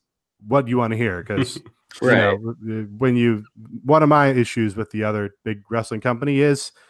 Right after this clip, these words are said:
Speaker 1: it's, you know, it's like a car-, you, it's, it's like a Disney parade or a Disney cartoon or whatever, where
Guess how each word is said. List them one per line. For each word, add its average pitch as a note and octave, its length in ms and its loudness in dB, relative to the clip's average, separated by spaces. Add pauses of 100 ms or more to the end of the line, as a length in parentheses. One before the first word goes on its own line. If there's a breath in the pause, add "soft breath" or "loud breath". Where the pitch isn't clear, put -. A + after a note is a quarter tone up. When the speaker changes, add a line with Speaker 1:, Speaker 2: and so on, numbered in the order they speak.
(400 soft breath)
Speaker 1:
it's, A#2+ 460 -2 (720)
you A#2 120 0
know, G#2+ 160 2
it's G#2 100 -6
like C3 140 2
a B2 60 -4
car-, A#2+ 180 0
you, B2 360 2
it's, B2+ 280 -2
it's C#3 200 -2
like D3+ 140 2
a C3 160 0 (240)
Disney A#2+ 600 -2 (220)
parade G#2+ 400 0
or F#2 140 -6
a F2 100 -10 (180)
Disney A2 280 -4
cartoon G#2+ 440 -2
or G#2+ 60 0
whatever, A2+ 340 0
where A2 380 2